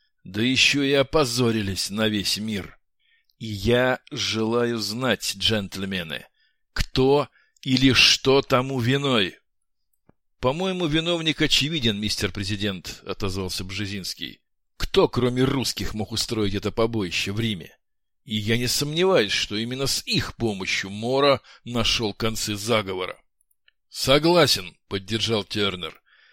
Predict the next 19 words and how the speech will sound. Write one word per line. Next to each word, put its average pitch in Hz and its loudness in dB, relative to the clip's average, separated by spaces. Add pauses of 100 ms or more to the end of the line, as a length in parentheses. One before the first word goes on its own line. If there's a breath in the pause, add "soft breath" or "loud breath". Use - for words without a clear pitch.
(140 soft breath)
«хотя 127 4
на 123 0
русских 131 -2
это 123 0
не 120 -2
похоже. 120 -2 (460)
Ещё 113 2
никогда 147 2
они 139 0
не 127 -4
действовали 117 -2
так - 0
решительно, 101 0
нагло 107 0
и 101 0
оперативно, 101 -4 (260 soft breath)
играя 107 2
на 98 -4
опережение». 101 -6